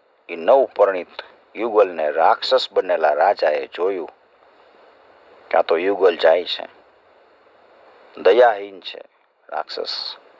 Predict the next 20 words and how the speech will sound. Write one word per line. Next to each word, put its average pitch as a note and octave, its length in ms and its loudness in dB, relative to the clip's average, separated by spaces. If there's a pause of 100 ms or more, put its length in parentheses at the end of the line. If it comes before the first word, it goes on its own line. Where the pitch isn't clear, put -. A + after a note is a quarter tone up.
(400)
વાઘની A#2+ 680 2
જેમ A#2+ 500 -6 (140)
એને F2 380 -10 (920)
પકડે F#2+ 360 4
છે. - 180 -12 (2000)
યુવાન F#2+ 340 2
મુનિને F2+ 400 -4
પકડો. F#2+ 600 0 (1500)
મુનિ B2+ 260 0
પત્ની A2 440 -2
હતી G#2+ 240 -2
અને E2 160 -2
ઘણાય A#2 380 -2
કાલાવાલા G2 640 2
કર્યા, G2 380 -2
પણ F#2 420 -4 (320)
દુષ્ટને F2 480 -4
દયા G2 300 4
ન E2 120 -4
આવી D#2 440 -4